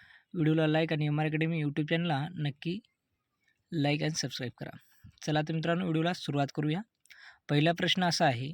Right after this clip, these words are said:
सामाजिक न्याय विभागाच्या अंतर्गत बाबासाहेब आंबेडकर आधारभूत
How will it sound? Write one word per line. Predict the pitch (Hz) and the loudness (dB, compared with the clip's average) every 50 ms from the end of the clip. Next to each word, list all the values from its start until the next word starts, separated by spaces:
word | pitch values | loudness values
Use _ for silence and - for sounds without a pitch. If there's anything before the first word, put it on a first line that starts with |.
| - _ _ - - _ - | -12 _ _ -20 -20 _ -6
सामाजिक | - - 175 160 160 170 175 175 175 180 - 175 | -4 2 2 4 4 4 2 2 0 -2 0 0
न्याय | 170 170 170 170 | 0 2 2 2
विभागाच्या | 160 151 160 165 160 165 151 - 170 160 | 2 4 4 4 4 4 2 4 4 4
अंतर्गत | 156 156 151 175 165 160 160 165 160 151 | 4 2 2 0 0 2 2 2 0 2
बाबासाहेब | 147 147 147 151 160 151 - 170 156 | 2 2 2 2 0 0 2 0 2
आंबेडकर | 156 151 156 156 160 151 170 165 170 190 - _ _ _ _ - - _ - | 2 2 2 2 0 2 2 0 0 0 -4 _ _ _ _ -20 -20 _ -6
आधारभूत | - - 156 151 165 165 165 160 165 170 | 0 2 4 6 6 4 4 4 0 0